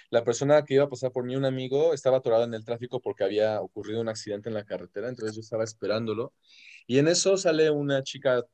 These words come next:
trans, turista, sale del aeropuerto y todos los hombres de ahí de, los chicos que ofrecen taxis, los que están trabajando allá afuera del aeropuerto, le empezaron a hacer chiflidos y hacerle, pues, pues, burla o gritarle y,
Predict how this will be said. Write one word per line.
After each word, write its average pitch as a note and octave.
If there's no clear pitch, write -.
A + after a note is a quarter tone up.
trans, A#2
turista, A2+
sale G#2+
del G#2
aeropuerto B2+
y B2+
todos D3+
los C3+
hombres C3
de G#2+
ahí G#2
de, G#2+
los A2+
chicos C#3
que A2
ofrecen A#2
taxis, A#2+
los G#2+
que -
están C3
trabajando C3
allá B2
afuera C3
del A#2
aeropuerto, G2
le A#2+
empezaron A2
a G2+
hacer G2
chiflidos A#2
y -
hacerle, G2+
pues, D#3
pues, C3+
burla C3+
o G#2
gritarle A#2+
y, G#2+